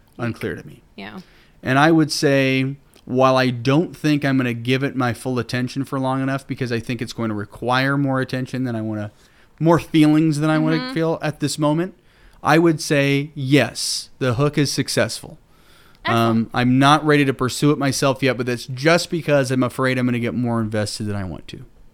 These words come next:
Speaker 2: Yeah, okay.
Speaker 1: I don't wanna get too serious right now.
Speaker 2: Interesting. Why, can I ask about that?
Speaker 1: <laughs> Recently single. Don't wanna get overcommitted.
Speaker 2: <laughs> To a T V show?
Speaker 1: <laughs> I don't
Speaker 2: Oh,
Speaker 1: know.
Speaker 2: 'cause you'll have to start it over,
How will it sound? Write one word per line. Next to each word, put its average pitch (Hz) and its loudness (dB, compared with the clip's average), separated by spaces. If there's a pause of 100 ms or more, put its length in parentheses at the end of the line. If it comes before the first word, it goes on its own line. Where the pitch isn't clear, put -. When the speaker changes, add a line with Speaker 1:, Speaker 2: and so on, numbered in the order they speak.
Speaker 2:
Yeah, 220 -2
okay. 233 -4
Speaker 1:
I 277 0
don't 320 0
wanna 247 0
get 110 -2
too 107 -6
serious 76 -12
right - -14
now. 139 -14 (880)
Speaker 2:
Interesting. 370 -12 (680)
Why, 214 -4 (140)
can 208 -10
I 208 -2
ask 214 -2
about 285 -2
that? 330 -10
Speaker 1:
<laughs> - -20
Recently 110 0
single. 110 -4
Don't 120 -6
wanna 110 -4
get 107 -6
overcommitted. 107 -10 (240)
Speaker 2:
<laughs> 294 -4
To - 0
a 262 8
T 226 -2
V 202 4
show? - 0 (280)
Speaker 1:
<laughs> - -12
I 226 6
don't 220 6
Speaker 2:
Oh, 277 10
Speaker 1:
know. 262 8
Speaker 2:
'cause 254 -4
you'll 247 6
have 233 2
to 214 -4
start 208 0
it 202 -2
over, 202 0